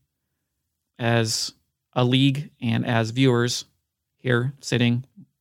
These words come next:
wanting or not wanting to watch the league. Now, there's been some big factors that have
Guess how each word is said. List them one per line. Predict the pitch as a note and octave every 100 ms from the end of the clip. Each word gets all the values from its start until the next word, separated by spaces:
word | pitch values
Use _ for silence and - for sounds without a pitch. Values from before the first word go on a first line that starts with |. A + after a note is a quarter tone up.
| _ _ -
wanting | D3 E3+ E3+ D3+
or | C3 B2
not | B2+ C3
wanting | A#2+ A#2+ A#2+
to | C3
watch | G#3 C#4+ - - - _ _ -
the |
league. | - - - _ _ _ _ _ _ _ _ _ _ _ _ _
Now, | D3+ E3 D3 C3+ _ _ _ _
there's | D#3+ D3
been | F#3+
some | F#3+ F3
big | F3
factors | - F#3 F#3+ D3+ C#3
that | C#3+ C3
have | D3 C#3 B2